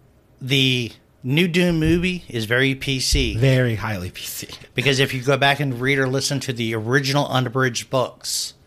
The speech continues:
Speaker 1: you can read the book as an ecologist,
Speaker 2: Yeah.
Speaker 1: a philosopher.
Speaker 2: Which is really the part that I really dug. The
Speaker 1: Right.
Speaker 2: philosophy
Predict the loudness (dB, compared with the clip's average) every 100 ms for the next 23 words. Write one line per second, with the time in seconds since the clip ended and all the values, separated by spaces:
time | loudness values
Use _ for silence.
0 | _ _ -20 -20 -14 -6 -2 0 2 2
1 | 2 0 0 0 0 -4 -6 -4 -2 -2
2 | -4 -6 -8 -16 _ _ _ _ _ _
3 | _ 0 0 0 -14 _ _ -8 -2 0
4 | 2 0 -2 -2 -4 -6 _ _ _ _
5 | _ _ -4 0 0 0 0 2 0 -2
6 | -4 -4 -6 -6 -8 -10 -12 -14 -10 -2
7 | 0 0 2 2 2 2 0